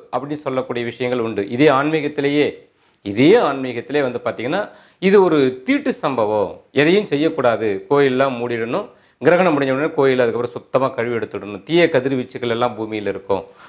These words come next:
அப்படிங்கிற சொல்லக்கூடிய ஒரு விஷயம் உண்டு. வீடுகள்லையும் எடுத்துட்டாக்கா, இந்த தீய கதிர்வீச்சுகள்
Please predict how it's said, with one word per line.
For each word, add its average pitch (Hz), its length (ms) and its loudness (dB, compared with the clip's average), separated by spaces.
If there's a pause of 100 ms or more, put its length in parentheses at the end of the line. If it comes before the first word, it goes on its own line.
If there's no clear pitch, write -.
(100)
அப்படிங்கிற 151 360 2
சொல்லக்கூடிய 139 500 -2
ஒரு 156 140 -2
விஷயம் 107 360 -2
உண்டு. 92 180 -4 (480)
வீடுகள்லையும் 220 460 6
எடுத்துட்டாக்கா, 175 480 2 (360)
இந்த 175 180 -4
தீய 262 240 2
கதிர்வீச்சுகள் 196 720 2